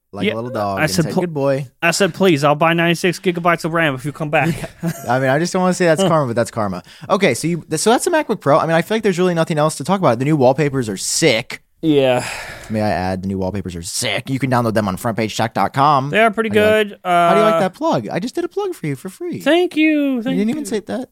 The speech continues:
Speaker 1: That was not commensurate for the, the gift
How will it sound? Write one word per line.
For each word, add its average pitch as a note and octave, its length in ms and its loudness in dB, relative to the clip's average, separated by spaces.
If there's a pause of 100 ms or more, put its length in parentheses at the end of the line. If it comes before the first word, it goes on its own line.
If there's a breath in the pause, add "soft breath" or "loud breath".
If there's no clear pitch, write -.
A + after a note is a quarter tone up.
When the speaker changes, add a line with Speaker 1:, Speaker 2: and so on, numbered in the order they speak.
Speaker 1:
That F3+ 180 -2
was G3+ 120 -4
not G3 320 -2
commensurate E3+ 520 -2
for - 160 -6
the, A2+ 320 0 (500)
the A#2 60 -12
gift C#3 540 -10